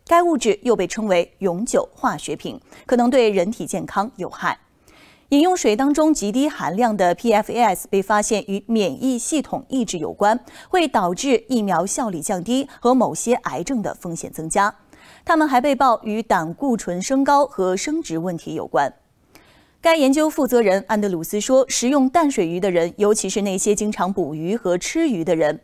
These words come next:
体内的P F A S含量可能达到惊人水平。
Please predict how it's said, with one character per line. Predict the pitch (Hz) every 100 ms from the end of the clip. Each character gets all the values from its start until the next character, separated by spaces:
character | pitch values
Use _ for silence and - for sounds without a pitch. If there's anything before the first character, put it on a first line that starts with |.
| _
体 | - 254
内 | 320
的 | 254 190
P | - 311
F | 277 226 -
A | 269
S | 226 170
含 | - - 170
量 | 240 196 - -
可 | -
能 | 190 196
达 | 143
到 | - 180 -
惊 | - 277
人 | 202 139
水 | -
平。 | - -